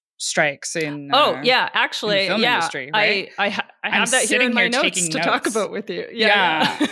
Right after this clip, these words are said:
Speaker 2: yeah. <laughs>
Speaker 1: I'm absolutely taking notes because I'm like,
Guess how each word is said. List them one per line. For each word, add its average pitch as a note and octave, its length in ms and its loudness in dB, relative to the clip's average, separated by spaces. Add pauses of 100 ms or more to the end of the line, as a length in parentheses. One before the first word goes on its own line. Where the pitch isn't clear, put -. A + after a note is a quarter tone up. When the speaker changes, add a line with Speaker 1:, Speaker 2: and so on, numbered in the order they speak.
Speaker 2:
yeah. D4 140 4
<laughs> - 40 -8
Speaker 1:
I'm G3+ 160 4
absolutely G#3 680 2
taking G3 400 0
notes F#3 300 0
because F3 320 0
I'm F3 180 2
like, E3+ 200 -2